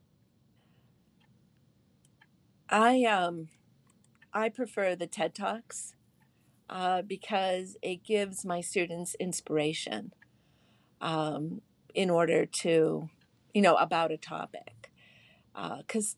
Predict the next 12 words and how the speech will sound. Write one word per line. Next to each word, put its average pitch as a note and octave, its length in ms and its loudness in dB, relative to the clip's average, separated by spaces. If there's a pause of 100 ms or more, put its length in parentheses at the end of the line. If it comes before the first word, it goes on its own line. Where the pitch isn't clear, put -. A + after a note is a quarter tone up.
you A#3 140 4
know, G3+ 140 6
kids C4+ 440 -2
are, F3+ 540 2 (640)
they're G#3+ 120 6
busy. G#3 540 0 (420)
They F#3 140 -4
have F3 220 -4
their E3+ 100 -4
four G#3 240 -4
core A3 320 -4
subjects. G3 880 -6